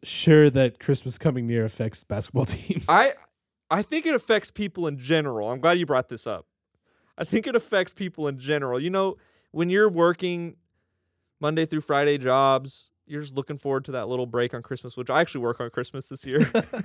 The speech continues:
Speaker 1: <laughs>
Speaker 2: Just, it's five A M to nine A M, so then I'll be out before my family's really ready to go for anything. So
Speaker 1: That's
Speaker 2: it,
Speaker 1: good.
Speaker 2: which is cool. But, you know, you're looking forward to that break for a while.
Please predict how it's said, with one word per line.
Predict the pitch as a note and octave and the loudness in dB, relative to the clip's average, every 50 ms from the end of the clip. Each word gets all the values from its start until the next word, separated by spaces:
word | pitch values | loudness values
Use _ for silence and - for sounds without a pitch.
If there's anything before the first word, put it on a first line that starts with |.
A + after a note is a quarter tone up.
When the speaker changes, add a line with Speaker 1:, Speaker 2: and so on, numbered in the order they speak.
| - _ | -12 _
Speaker 1:
<laughs> | - _ _ _ _ _ _ _ _ | -20 _ _ _ _ _ _ _ _
Speaker 2:
Just, | - F3 F3 - - - - | -2 -2 -2 -2 -4 -4 -2
it's | D3+ D#3 - - - - - _ _ _ | -2 -2 -2 -4 -10 -14 -16 _ _ _
five | - - D3+ E3 D#3 E3 | -4 0 2 2 2 2
A | E3 | 0
M | D#3+ D3 | -2 -2
to | - C#3+ | -4 -4
nine | C#3 C3 B2+ B2+ | -4 -4 -2 -2
A | B2+ B2+ | -2 -4
M, | B2 A#2 | -4 -4
so | - C3+ | -4 -4
then | C3+ C3+ C3+ | -2 0 0
I'll | C#3+ C3+ | 0 0
be | C#3 C3+ B2+ | 0 2 2
out | A#2+ A#2 A#2 - - - _ _ _ | 4 4 2 0 -2 -8 _ _ _
before | _ C#3+ - - C3 B2 A#2 A#2 A2 A2+ C3 - _ _ _ _ _ _ _ - | _ -12 -10 -6 -4 -2 -2 -2 -2 -4 -6 -12 _ _ _ _ _ _ _ -6
my | B2 B2 | -4 -4
family's | A#2 - B2+ B2 A#2+ A#2+ A2+ | -2 -2 -4 -4 -4 -6 -6
really | G#2+ A#2 A2+ A2 A2 | -4 -2 -2 -2 0
ready | A2 A2 G#2+ G#2+ G#2 | -2 -2 -2 -4 -6
to | A2 | -6
go | A2+ A2 G#2 G#2 | -4 -4 -4 -4
for | - A2 | -4 -8
anything. | G2+ G2 - - A2+ A2+ | -12 -12 -10 -12 -10 -4
So | B2 C#3 C#3 | 0 4 4
Speaker 1:
That's | D3 G#2 G#2+ | 4 4 4
Speaker 2:
it, | |
Speaker 1:
good. | C#3 - - _ _ | 0 -6 -16 _ _
Speaker 2:
which | G#3+ G#3+ F#3 | -6 -4 -4
is | E3+ - | -4 -6
cool. | - B2 A#2 A#2+ - _ _ _ _ _ _ _ _ _ _ _ _ _ _ | -4 -4 -4 -4 -8 _ _ _ _ _ _ _ _ _ _ _ _ _ _
But, | D3+ D#3 D3+ C#3 A#2+ - - _ _ _ _ _ _ _ _ _ _ _ _ _ _ _ _ _ _ _ _ _ _ _ _ _ _ | 4 4 4 4 2 -2 -6 _ _ _ _ _ _ _ _ _ _ _ _ _ _ _ _ _ _ _ _ _ _ _ _ _ _
you | G3 G#3 | -6 -2
know, | F3 D3 | -2 0
you're | D#3 D#3+ E3+ D#3 | 0 0 0 -2
looking | E3+ - - D#3+ | -2 -4 -6 -8
forward | - - C#3+ C#3+ D3+ D3+ | -4 -2 0 0 0 0
to | D3+ | -2
that | D3 C3+ G2 G2 | -6 -6 -6 -4
break | G2 A2+ G#2+ B2 C#3 C3+ - - _ _ _ _ _ _ | -4 -2 0 0 -2 -4 -8 -16 _ _ _ _ _ _
for | D3 C#3 | -4 -2
a | B2 A2+ | 0 0
while. | G#2+ G#2+ A2 A#2 B2+ C#3+ D#3 E3+ | 0 0 0 0 0 -2 -4 -6